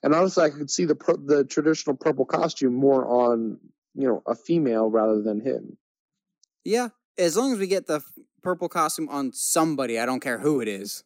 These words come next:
Speaker 1: Yeah, fair enough.
Speaker 2: Maybe the
Speaker 1: Um,
Speaker 2: mask.
Speaker 1: are you sure about that? Because we're getting a female Thor, and I know you're just so happy about this.
Speaker 2: <sighs> I was doing well. I was, I was happy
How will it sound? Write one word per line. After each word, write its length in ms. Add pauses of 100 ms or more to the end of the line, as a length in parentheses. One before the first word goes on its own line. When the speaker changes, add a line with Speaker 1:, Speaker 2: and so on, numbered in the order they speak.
(680)
Speaker 1:
Yeah, 220 (120)
fair 120
enough. 220 (180)
Speaker 2:
Maybe 160
the 60
Speaker 1:
Um, 60
Speaker 2:
mask. 280
Speaker 1:
are 80
you 80
sure 180
about 280
that? 260 (500)
Because 720
we're 200
getting 200
a 60
female 380
Thor, 680 (100)
and 100
I 100
know 140
you're 220
just 400
so 240
happy 380
about 260
this. 480
Speaker 2:
<sighs> 60 (2250)
I 120
was 120
doing 260
well. 380 (160)
I 120
was, 160
I 140
was 100
happy 500